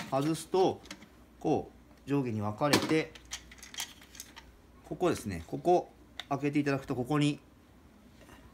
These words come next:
電池入れますね。そして電池を入れて、スイッチを、こ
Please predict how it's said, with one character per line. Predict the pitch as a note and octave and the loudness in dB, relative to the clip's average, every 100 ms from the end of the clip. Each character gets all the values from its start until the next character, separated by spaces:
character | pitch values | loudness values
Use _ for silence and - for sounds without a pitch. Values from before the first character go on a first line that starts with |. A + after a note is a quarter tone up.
| - C#3 | -8 2
電 | C#3+ | 2
池 | A2+ F#2 | 2 -2
入 | |
れ | F#2 | -2
ま | E2+ | -2
す | D#2+ G2 | -4 -2
ね。 | G2+ - - - - - - - - - - - | 0 0 -2 -12 -12 -12 -20 -20 -18 -12 -10 -8
そ | E3 | -8
し | |
て | F#3 | -4
電 | F3+ G3 F#3 | -2 -2 -2
池 | F3 - E3 | -6 -2 4
を | D#3+ | 4
入 | |
れ | F3 E3 | 4 0
て、 | - F3+ F#3+ C#3+ | -4 2 2 2
ス | - - F3 | -8 -6 -4
イ | F3 | -4
ッ | D#3+ - - | -6 -12 -16
チ | - D3+ D#3+ | -6 2 6
を、 | |
こ | F3+ | 6